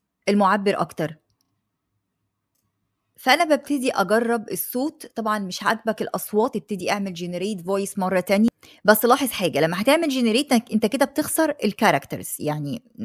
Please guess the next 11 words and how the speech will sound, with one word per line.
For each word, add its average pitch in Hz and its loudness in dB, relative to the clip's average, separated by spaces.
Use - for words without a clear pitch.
بالكاركترز 196 0
بتوعك 247 -2
بيقلوا، 170 -4
لأن 160 -4
انت 202 -6
ليك 208 -4
عشرة 214 2
آلاف 185 2
كاركترز 196 0
موجودين 180 0
عندك، 247 2